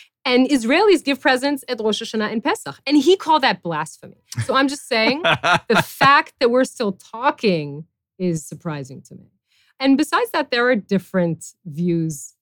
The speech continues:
Speaker 1: even stemming from the fact that I'm s-, sitting in Tel Aviv and he's sitting in London. I don't want to give away too much 'cause I want a lot of people to listen to it, but I think you'll, in an episode that usually has one big Israeli story, one big diaspora story, and then we choose our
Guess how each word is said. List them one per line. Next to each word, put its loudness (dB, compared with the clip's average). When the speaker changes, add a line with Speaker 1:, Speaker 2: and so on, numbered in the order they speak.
Speaker 1:
even 0
stemming -6
from -14
the -14
fact -16
that -16
I'm -14
s-, -18
sitting -10
in -10
Tel -8
Aviv -8
and -8
he's -10
sitting -14
in -14
London. -18
I -2
don't 0
want 2
to 0
give -4
away 2
too -4
much 0
'cause -8
I 2
want -2
a -6
lot -2
of -6
people -6
to -12
listen -6
to -6
it, -4
but -4
I 0
think -6
you'll, 0
in -2
an -8
episode -4
that -6
usually -2
has -6
one 0
big 0
Israeli -6
story, -14
one -4
big -6
diaspora -12
story, -10
and -10
then -10
we -10
choose -10
our -8